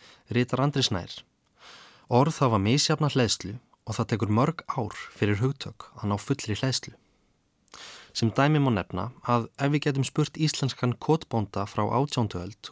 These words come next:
út í hugtakið lýðræði, fengjum við sennilega allt aðra skilgreiningu á orðinu heldur en við tuttugustu og fyrstu aldar fólk eigum að venjast. Það má einnig nefna orð eins og loftslagsbreytingar,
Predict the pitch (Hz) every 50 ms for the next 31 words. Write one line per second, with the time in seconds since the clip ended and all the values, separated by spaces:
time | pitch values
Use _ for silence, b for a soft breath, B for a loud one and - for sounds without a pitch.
0 | - 117 104 - 107 98 117 127 123 - - 110 - 113 104 101 104 120 151 170
1 | 110 90 80 101 113 - _ B B B B B B B B B - 147 151 143
2 | - 135 127 - - 131 127 120 120 117 - 143 - - - 135 127 120 - -
3 | - 147 165 - - 123 110 107 104 101 - 104 101 101 - 139 160 131 95 82
4 | 87 107 B B B B B B - 113 107 117 110 110 107 117 117 107 - -
5 | 127 127 - - 104 - - 110 - - 156 - - - - 95 90 - 90 85
6 | - 90 90 - - - 92 92 92 92 104 107 101 87 - - - - - -
7 | _ _ _ _ _ _ _ B B B B B B B B B B B B -
8 | 147 156 160 160 160 - 151 135 131 135 - - 113 113 117 123 127 123 117 113
9 | - 110 107 120 156 - - - 139 - - - 90 85 - 85 82 - -